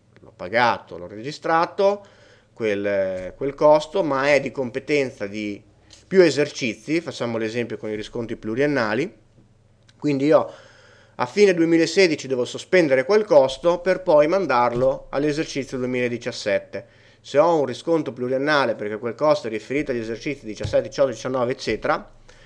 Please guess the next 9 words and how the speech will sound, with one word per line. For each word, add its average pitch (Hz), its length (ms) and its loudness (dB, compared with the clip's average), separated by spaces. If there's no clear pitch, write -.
nel 180 240 4
duemiladiciassette 175 840 2
io 165 140 6
ribalto 160 920 2
tutto 175 840 0
quel 170 200 0
costo 165 800 4
per 127 140 0
intero, 123 600 4